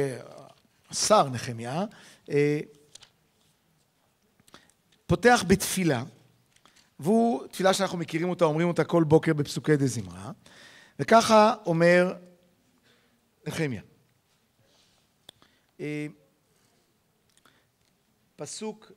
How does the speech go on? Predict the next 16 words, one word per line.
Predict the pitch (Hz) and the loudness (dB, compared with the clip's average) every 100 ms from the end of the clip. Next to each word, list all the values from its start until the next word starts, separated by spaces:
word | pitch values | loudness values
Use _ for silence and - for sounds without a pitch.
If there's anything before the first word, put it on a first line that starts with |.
| _ _ _ | _ _ _
ז. | 139 120 165 104 95 - _ _ _ _ _ _ _ _ _ _ _ _ | -6 0 2 0 -10 -20 _ _ _ _ _ _ _ _ _ _ _ _
פרק | 170 190 | -2 -2
ט', | 185 - 226 226 | -2 2 2 0
פסוק | 180 - 156 | -8 -8 -10
ז. | 117 104 101 _ _ _ _ - - | -12 -16 -18 _ _ _ _ -20 -10
"אתה | 143 269 | 2 6
הוא | 294 | 8
השם | 254 247 240 | 6 4 6
האלוקים | 220 185 226 220 | 4 2 0 -2
אשר | 196 180 | -2 -2
בחרת | 156 170 196 196 | -2 0 0 -2
באברהם, | 175 170 139 139 120 - _ _ _ _ - | 0 0 0 -6 -8 -14 _ _ _ _ -10
והוצאתו | 156 - 196 247 | -8 -6 -6 -4
מאור | 247 240 226 | -2 -2 -2
כשדים, | 214 170 160 196 190 | -4 -4 -2 -2 -2
ושמת | 170 151 151 | -4 -6 2